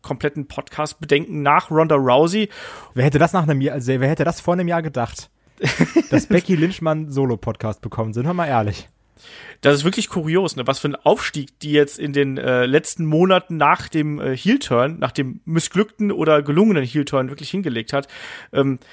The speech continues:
Speaker 1: die ist ja wirklich einfach momentan der heißeste Scheiß bei W W E und wahrscheinlich im Wrestling im Allgemeinen, weil, äh, derzeit ist niemand so over wie eine Becky Lynch. Und, ähm, ich weiß, dass gerade David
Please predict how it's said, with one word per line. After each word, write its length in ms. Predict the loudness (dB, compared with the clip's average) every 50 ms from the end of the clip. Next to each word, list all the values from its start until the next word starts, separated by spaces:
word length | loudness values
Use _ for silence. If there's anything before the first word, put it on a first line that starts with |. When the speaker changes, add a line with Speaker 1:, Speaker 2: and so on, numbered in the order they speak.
| -20 -20 -20 _ -12
Speaker 1:
die 120 | -8 -4
ist 100 | -2 2
ja 160 | 2 2 2
wirklich 260 | 2 -4 -6 -6 -6 -6
einfach 460 | -6 -4 -2 -4 -4 -4 -6 _ _ _
momentan 480 | -8 -4 -4 -4 -2 0 -2 -2 -2 0 2
der 380 | 4 4 4 4 2 -2 -2 2
heißeste 460 | 2 2 2 2 -2 -4 -2 -4 -4
Scheiß 560 | -4 -2 0 2 2 2 0 -2 -6 -8 -10 _ _ 2
bei 400 | 4 4 4 4 2 -2 -6 -8
W 180 | -2 -2 0 0
W 80 | 0
E 180 | 0 2 2 0
und 120 | 0 2
wahrscheinlich 360 | 0 0 2 2 0 0 0
im 120 | -4 -2 0
Wrestling 380 | 0 0 -2 -4 -6 -4 -4
im 240 | -6 -8 -8 -6 -4
Allgemeinen, 560 | 0 2 2 2 2 0 0 0 0 -2 -4
weil, 420 | -2 -2 -2 -2 -4 -4 -6 -6 -8
äh, 40 | -8
derzeit 360 | -2 0 0 2 2 0 0
ist 140 | -2 -4 -4
niemand 240 | -2 0 0 0
so 180 | 2 2 2 4
over 300 | 4 2 4 2 0 0
wie 40 | 0
eine 120 | -2 0
Becky 240 | 0 0 0 0 -2
Lynch. 280 | 0 0 0 0 -2 -6
Und, 180 | -10 -10 -10 -14 -16 -16 -16 -14 -14 -12 -14 -8 2 2
ähm, 240 | 4 4 4 0 -4 _ -20 -12 -8
ich 100 | -2 2
weiß, 140 | 2 2 2
dass 140 | 2 -4 0
gerade 200 | 0 0 0 0
David 540 | 0 2 2 2 4 2 0 -4 -4 -14